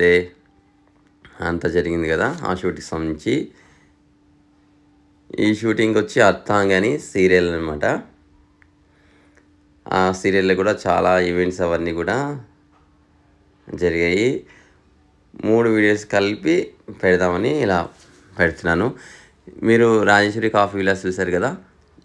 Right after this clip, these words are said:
వ్యాలంటైన్స్ డే కానీ, కుకింగ్ షో కానీ, అంతా మీకు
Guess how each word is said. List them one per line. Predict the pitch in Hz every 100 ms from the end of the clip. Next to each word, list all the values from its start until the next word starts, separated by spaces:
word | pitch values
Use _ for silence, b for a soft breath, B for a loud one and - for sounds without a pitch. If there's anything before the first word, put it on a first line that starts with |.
| 90
వ్యాలంటైన్స్ | 85 85 82 82 -
డే | 82 82
కానీ, | 80 80 80 82 - - _ -
కుకింగ్ | 85 85 87 -
షో | 82 82
కానీ, | 82 80 80 - _ _ _ _ _ _ _ - - 90
అంతా | 92 104 101
మీకు | 92